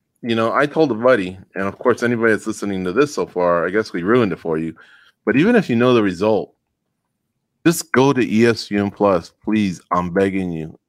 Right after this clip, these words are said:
and watch tonight's main event. It was nuts, man. <laughs> It was nuts what they hit each other with. It wasn't just the leg kicks. I mean, Collard's boxing was so nice. His head movement was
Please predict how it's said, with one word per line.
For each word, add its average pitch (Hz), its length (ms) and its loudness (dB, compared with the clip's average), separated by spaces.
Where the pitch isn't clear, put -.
and 87 460 -6
watch 90 640 -4
tonight's 90 680 -6
main 85 280 -4
event. 82 360 -6
It 220 180 2
was 131 260 4
nuts, 165 600 -2
man. 104 460 -4
<laughs> - 40 -12
It - 80 -2
was 185 400 2
nuts 165 460 0
what 123 160 0
they 104 140 2
hit 135 220 0
each 131 260 -4
other 92 240 0
with. 85 240 -2
It 98 80 -4
wasn't 185 300 2
just 165 160 -6
the 110 80 2
leg 135 320 0
kicks. 92 320 -4
I 104 100 -4
mean, 101 380 -4
Collard's 151 880 -4
boxing 98 580 -2
was 73 140 -10
so 156 460 -4
nice. 110 420 -2
His 120 300 2
head 196 300 0
movement 98 460 -2
was 85 320 -6